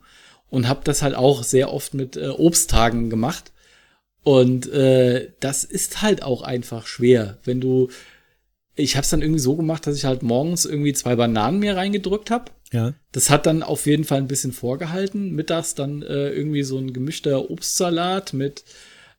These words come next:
Speaker 1: Äpfel, Banane wieder, äh,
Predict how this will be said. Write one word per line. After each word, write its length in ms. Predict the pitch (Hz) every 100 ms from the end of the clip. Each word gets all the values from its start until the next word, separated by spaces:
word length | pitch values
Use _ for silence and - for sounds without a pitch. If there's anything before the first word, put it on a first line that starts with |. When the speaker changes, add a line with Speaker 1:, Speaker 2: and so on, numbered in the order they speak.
| _
Speaker 1:
Äpfel, 800 | 160 165 - - 175 170 170 165
Banane 600 | 147 131 127 139 190 170
wieder, 880 | 170 170 175 175 170 170 170 - -
äh, 760 | 139 131 135 135 135 135 -